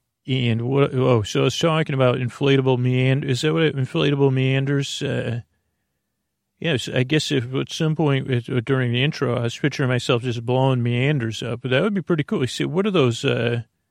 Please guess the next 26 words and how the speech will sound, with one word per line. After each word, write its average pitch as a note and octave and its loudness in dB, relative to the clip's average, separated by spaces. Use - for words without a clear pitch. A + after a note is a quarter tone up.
what F3 -2
letter, E3 2
uh, C#3 0
are C#3+ 4
those D3+ 2
all, D3+ 0
are C#3+ 2
those D3 2
balloons D#3 0
all D3+ 2
W's D3+ -2
and B2 -2
curly D#3+ 0
Q's? F3+ -2
Oh, F#3 -2
no, G3+ 4
these C#3+ 2
are D#3 0
malu-, C#3+ 2
m-, D3 -6
m-, C#3+ -2
m-, C#3+ -2
m-, C#3+ -4
meander D#3+ 2
balloons. A#2 -2
Uh, A#2+ 0